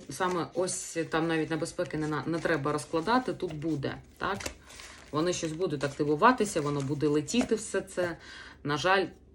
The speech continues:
так і буде. Небезпеки навіть, я ж кажу, не потрібно розгортати, тому що це очевидно по картах випавших.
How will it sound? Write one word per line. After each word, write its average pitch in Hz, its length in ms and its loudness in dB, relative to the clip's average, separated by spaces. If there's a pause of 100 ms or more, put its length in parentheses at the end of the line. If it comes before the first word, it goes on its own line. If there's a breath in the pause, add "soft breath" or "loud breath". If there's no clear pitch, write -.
(240)
так 170 200 -2
і 156 40 0
буде. 135 260 -2
Небезпеки 139 440 -2
навіть, 139 280 0
я 143 60 -2
ж 139 60 -6
кажу, 147 300 -2
не 160 140 0
потрібно 139 480 0
розгортати, 139 600 0
тому 156 240 -2
що 147 140 -6
це 147 280 0
очевидно 156 480 0
по 139 100 -4
картах 135 460 -4
випавших. - 520 -6